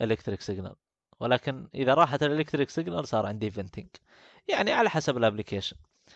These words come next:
هذا ما يخص السنجل اكتنج اكتويتر، استخدم فيه ثري واي. طيب، في حالة دبل اكتنج اكتويتر،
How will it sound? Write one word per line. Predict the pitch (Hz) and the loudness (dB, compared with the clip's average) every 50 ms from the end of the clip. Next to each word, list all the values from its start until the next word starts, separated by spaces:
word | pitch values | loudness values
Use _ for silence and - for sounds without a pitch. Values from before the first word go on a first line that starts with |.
| - - - - - - - | -20 -20 -20 -20 -14 2 4
هذا | 180 202 196 185 | 6 8 8 6
ما | 170 165 156 | 6 4 2
يخص | 139 156 175 160 - | 4 2 0 0 -2
السنجل | 135 - - 165 156 147 135 127 | -4 -4 -4 -4 -2 0 0 0
اكتنج | - 147 147 - - 143 123 117 | 2 0 0 0 -2 -4 -2 -2
اكتويتر، | 110 - - - 127 131 135 - - 135 | -2 -2 -2 -2 0 0 0 0 0 -2
استخدم | 120 - - 127 117 123 120 107 | -2 -2 -4 -4 -4 -4 -6 -6
فيه | - 123 120 110 | -6 -6 -6 -6
ثري | - - 127 123 | -6 -6 -6 -4
واي. | 104 98 - - - _ _ _ _ _ _ - - _ _ - | -4 -6 -6 -8 -12 _ _ _ _ _ _ -20 -20 _ _ -6
طيب، | 92 92 - - - | -6 -6 -6 -8 -8
في | - 110 | -8 -4
حالة | - - 143 165 160 156 139 - - - - - _ _ - | 0 0 2 4 4 4 4 2 -2 -12 -20 -20 _ _ 4
دبل | 123 117 143 151 202 196 - | 8 10 10 12 10 8 8
اكتنج | 202 208 208 - - 208 196 190 | 8 6 4 4 2 0 4 4
اكتويتر، | 202 190 - - 202 196 196 190 - 208 208 214 | 4 4 4 4 4 6 6 6 6 4 2 2